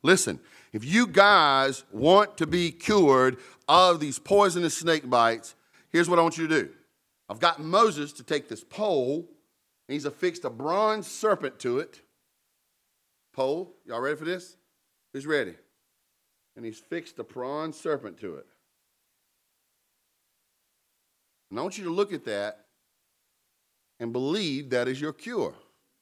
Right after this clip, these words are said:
So you can read it yourself. Deuteronomy, the very particular passage, Deuteronomy chapter twenty-one, verses four through nine.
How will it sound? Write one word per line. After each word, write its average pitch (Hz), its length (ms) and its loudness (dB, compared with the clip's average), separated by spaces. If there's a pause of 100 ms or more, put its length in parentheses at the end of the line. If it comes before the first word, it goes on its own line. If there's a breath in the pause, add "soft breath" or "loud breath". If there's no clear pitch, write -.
(1000)
So 127 120 -8
you 185 140 -8
can 254 100 -10
read 214 140 -6
it 160 60 -12
yourself. 160 360 -2
Deuteronomy, 147 500 -2 (180)
the 107 120 -8
very 143 240 2
particular 147 400 -6
passage, 139 440 -4
Deuteronomy 131 400 -6
chapter 127 220 -8
twenty-one, 127 420 -6
verses 117 220 -10
four 123 220 -10
through 117 140 -12
nine. 95 280 -10